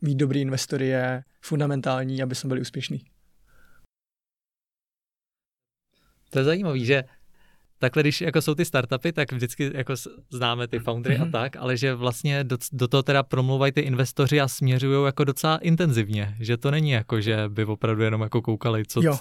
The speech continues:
Speaker 2: co děláte, ale
Speaker 1: No, já,
Speaker 2: protože
Speaker 1: já
Speaker 2: oni mají ten stake in the game.
Speaker 1: Ono to je jako oboustranná záležitost, jo? Jakože prostě dobrý investor se ti nikdy necpe tam, kam ty nechceš a dobrý founder si umí říct o pomoc.
Speaker 2: Mhm.
Speaker 1: Jo, takže, eh,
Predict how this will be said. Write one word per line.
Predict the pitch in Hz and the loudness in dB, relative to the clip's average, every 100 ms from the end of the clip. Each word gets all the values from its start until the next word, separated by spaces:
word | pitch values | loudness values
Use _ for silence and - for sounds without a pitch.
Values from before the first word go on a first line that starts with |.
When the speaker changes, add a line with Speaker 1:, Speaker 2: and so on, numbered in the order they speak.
| - | -4
Speaker 2:
co | - | -2
děláte, | 107 110 110 117 | 0 2 0 0
ale | 120 113 113 110 | 0 0 0 -2
Speaker 1:
No, | 175 - - - | -6 -8 -12 -2
já, | - | 2
Speaker 2:
protože | - | 6
Speaker 1:
já | 147 | 6
Speaker 2:
oni | 147 | 6
mají | 147 139 | 2 2
ten | 139 123 | 2 0
stake | - - 131 117 | -6 -6 -6 -4
in | 123 | -4
the | 123 | -2
game. | 117 113 104 _ | -2 -2 -6 _
Speaker 1:
Ono | 180 185 | 0 4
to | 208 | 2
je | |
jako | - | 2
oboustranná | - 165 180 165 165 165 | 0 0 0 0 0 0
záležitost, | 147 139 123 123 | 0 -2 -6 -8
jo? | 143 | -6
Jakože | 147 147 147 | -4 -4 -6
prostě | - 135 - 151 143 - - | -6 -10 -4 -2 -2 -6 -2
dobrý | 175 170 | 2 2
investor | 160 151 - 170 | 2 0 -2 -2
se | - | -2
ti | 160 | 0
nikdy | 156 156 170 | 2 2 2
necpe | 156 - - 156 | 0 -2 -4 -4
tam, | 147 151 147 | -2 -4 -2
kam | 151 143 | -4 -4
ty | 151 | -6
nechceš | 135 - 160 170 - _ _ | -6 -6 -6 -6 -10 _ _
a | 165 | 0
dobrý | 151 160 | 4 4
founder | 147 147 151 | 2 -2 -2
si | 143 156 | -4 -4
umí | 147 | -2
říct | 147 143 | -2 -4
o | |
pomoc. | 131 127 127 - - - - | -8 -10 -10 -12 -16 -20 -8
Speaker 2:
Mhm. | - 120 123 143 _ _ | 0 0 0 -6 _ _
Speaker 1:
Jo, | - 123 | -6 -4
takže, | 139 147 139 139 131 - - _ | -4 -2 0 0 0 -4 -12 _
eh, | 170 139 131 135 131 127 131 | -6 -4 -4 -2 -4 -4 -4